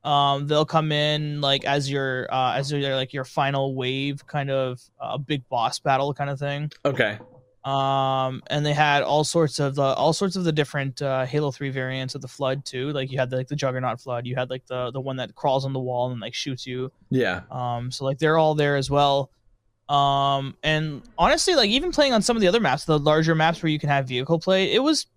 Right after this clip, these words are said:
Speaker 1: it was still mindless fun.
Speaker 2: Well, that's
Speaker 1: Um,
Speaker 2: cool.
Speaker 1: which is really great. It's, um, it's, uh, it, it was, it was, it definitely felt very different, but it was, it, it, it was fun. It was fun for, I enjoyed it at least. I think it's, uh, something that's worth looking into,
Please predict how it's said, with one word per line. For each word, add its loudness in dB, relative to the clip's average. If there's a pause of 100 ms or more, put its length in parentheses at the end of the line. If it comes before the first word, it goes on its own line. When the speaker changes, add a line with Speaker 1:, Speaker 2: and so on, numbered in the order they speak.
(120)
Speaker 1:
it 4
was 2
still 2
mindless 4
fun. 0 (960)
Speaker 2:
Well, 2
that's 6
Speaker 1:
Um, 0
Speaker 2:
cool. 0 (560)
Speaker 1:
which 0
is 2
really 2
great. 4
It's, 2
um, 4 (640)
it's, 4
uh, 6
it, 0
it 2
was, 4
it 2
was, 0
it 0
definitely 2
felt 2
very 4
different, 2
but 0
it 2
was, 2
it, 0
it, 4
it 4
was 2
fun. -4
It -4
was -2
fun -2
for, -2
I 6
enjoyed 4
it -4
at -4
least. -6
I 0
think -2
it's, -4
uh, 2
something -2
that's -2
worth -4
looking -10
into, -12